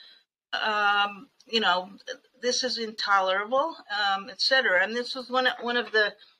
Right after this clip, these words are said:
this, this, and there hasn't really been any progress in the N P T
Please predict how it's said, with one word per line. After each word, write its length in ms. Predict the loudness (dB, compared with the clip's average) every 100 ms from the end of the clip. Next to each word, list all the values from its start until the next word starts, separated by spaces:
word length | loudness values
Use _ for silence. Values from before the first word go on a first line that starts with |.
| _
this, 280 | -2 -2 -4
this, 380 | -6 -6 -6 -10 _ -6
and 140 | -2
there 160 | 2 2
hasn't 400 | 4 4 2 -4
really 280 | -2 -2 -2
been 160 | -6
any 260 | -6 -10 -12
progress 760 | -6 2 2 4 2 4 2 0 -6 -18 -18 -20 _ _ _ -6
in 200 | -2 -2
the 180 | -2 -2
N 120 | -4
P 220 | -10 -12
T 420 | -8 -8 -6 -10